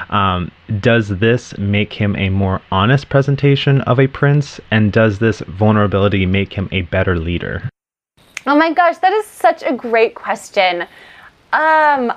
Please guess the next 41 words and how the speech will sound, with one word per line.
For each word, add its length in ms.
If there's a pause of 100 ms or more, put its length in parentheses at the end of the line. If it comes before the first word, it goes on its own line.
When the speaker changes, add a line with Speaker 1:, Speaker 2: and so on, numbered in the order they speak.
(120)
Speaker 2:
I 160
think 240
it 120
can 200
go 260
either 320
way. 320
I 80
think 160
that 160
vulnerability 680
can 580
make 240
you 280
a 120
good 260
leader, 480 (720)
um, 500
but 160
it 140
can 180
also 420
be 260
taken 340
as 100
a 60
weakness 480
in 100
a 60
lot 200
of 140
ways. 460
And 200
so 300
I, 400
I 120
like 360
to 100
think 260
that 160
Kai 580